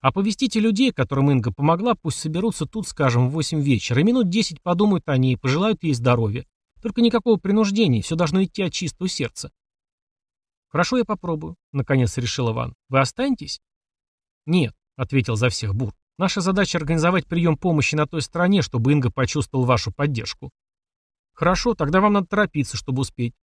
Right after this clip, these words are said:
поднимаясь из-за стола, произнес бармен. «Со своей стороны я и людей соберу и объясню, что требуется. И если будет возможность, повтори это завтра и послезавтра», попросил Дима. «Сделаем, от нас не убудет», согласился Иваныч.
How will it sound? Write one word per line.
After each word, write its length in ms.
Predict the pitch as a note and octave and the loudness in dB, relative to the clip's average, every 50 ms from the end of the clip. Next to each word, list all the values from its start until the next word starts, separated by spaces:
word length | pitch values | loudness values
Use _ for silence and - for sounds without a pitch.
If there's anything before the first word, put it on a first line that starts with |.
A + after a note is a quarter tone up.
| _ _ _ _ _ _ _ | _ _ _ _ _ _ _
поднимаясь 500 | - C#3+ C3 C#3+ D3 D3 C#3 C3+ A#2 - | -4 0 2 4 4 4 4 2 0 -2
из-за 180 | - C3+ A2 A2 | -2 -4 -4 -4
стола, 300 | - - C3 C3 C#3+ D3+ | -4 -2 0 2 2 2
произнес 440 | - - C3 B2 A2 A#2 B2+ A#2+ G#2+ | 0 0 0 0 0 0 0 0 0
бармен. 420 | G#2 A#2+ A#2+ A2+ G#2+ A2+ B2 C#3 - _ _ _ _ _ _ _ | 2 0 0 0 0 -4 -6 -10 -14 _ _ _ _ _ _ _
«Со 120 | - E3+ | -8 -8
своей 240 | - - G3+ A3+ A3+ | -2 0 2 2 2
стороны 340 | - - G3+ G#3 G3+ G#3 G3+ | 2 0 0 2 2 4 4
я 180 | F#3 F3 E3 | 4 4 4
и 40 | D#3 | 4
людей 260 | D#3 D#3+ E3 G#3+ B3 | 2 2 2 0 0
соберу 360 | G#3 - G3 E3+ D3+ D3 C#3 C3+ | -2 -2 -2 0 0 2 4 4
и 60 | C3 | 4
объясню, 380 | A#2 A#2 B2 B2 - - F3+ | 2 2 0 -2 -2 -4 -6
что 160 | E3 - - D3 | -6 -4 -6 -6
требуется. 560 | - A#2+ A#2 G#2+ G2+ A2+ G#2 - - B2+ - _ _ _ _ _ _ _ _ _ _ _ _ _ _ | -2 -2 -2 0 -2 -4 -8 -8 -10 -12 -12 _ _ _ _ _ _ _ _ _ _ _ _ _ _
И 100 | - D3+ | 0 2
если 240 | F3+ F#3+ - - G3 | 2 2 2 0 -2
будет 220 | F3+ G3 F3+ - | 0 0 -2 0
возможность, 540 | F3 F#3+ G3 F3 G#3+ A#3+ A#3 F#3+ C#3+ - - | 0 0 0 2 2 2 2 2 2 0 -2
повтори 380 | - D3 - - G#3+ A#3 C#4 C4+ | -4 -10 -4 0 0 2 2 2
это 140 | G3+ - B2+ | 2 0 0
завтра 340 | A#2 C3 A#2+ - - B2 | 2 2 0 0 -2 -4
и 40 | B2 | -4
послезавтра», 640 | - C3+ - - D3 C3 C3 B2+ G#2+ F#2+ - - G#2 | -2 -4 -4 -2 -2 0 0 0 -2 -2 -6 -10 -12
попросил 460 | - G#2+ - C3 B2 - - B2+ A2+ | -12 -6 -2 0 0 0 0 -2 -2
Дима. 280 | A2+ A#2 A#2 A2+ B2+ - _ _ _ _ _ _ _ _ _ _ _ _ _ _ _ _ _ _ - | 0 0 0 -2 -4 -8 _ _ _ _ _ _ _ _ _ _ _ _ _ _ _ _ _ _ -4
«Сделаем, 460 | A2 G#2 A2 C#3+ G3 A#3 C4 A#3+ G3+ | -2 0 2 4 4 4 4 2 0
от 140 | C#3 - - | -2 -2 -4
нас 180 | B2 G#2+ - | -4 -4 0
не 80 | C#3 C3 | 2 2
убудет», 380 | A#2+ A2 A#2+ D#3 G#3+ G#3 G#3+ - _ | 2 2 2 0 0 -2 -2 -6 _
согласился 640 | _ - - B2+ C3 C3+ B2 - - B2 G2 - C3 | _ -6 -4 -2 0 0 -2 -2 -4 -6 -4 -4 -4
Иваныч. 380 | A#2+ B2 A2+ A2+ - - - | -4 -4 -4 -6 -8 -10 -12